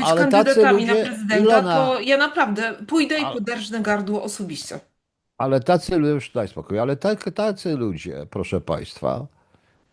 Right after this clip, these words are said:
Speaker 1: tacy ludzie, no, tu mi ktoś pisze,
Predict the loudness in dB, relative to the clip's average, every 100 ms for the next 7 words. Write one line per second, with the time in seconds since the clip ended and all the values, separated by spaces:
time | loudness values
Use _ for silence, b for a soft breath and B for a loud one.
0 | _ 0 2 4 4 4 2 -6 _ _
1 | _ _ _ -12 -12 -14 _ 2 4 4
2 | 2 0 -6 -8 -10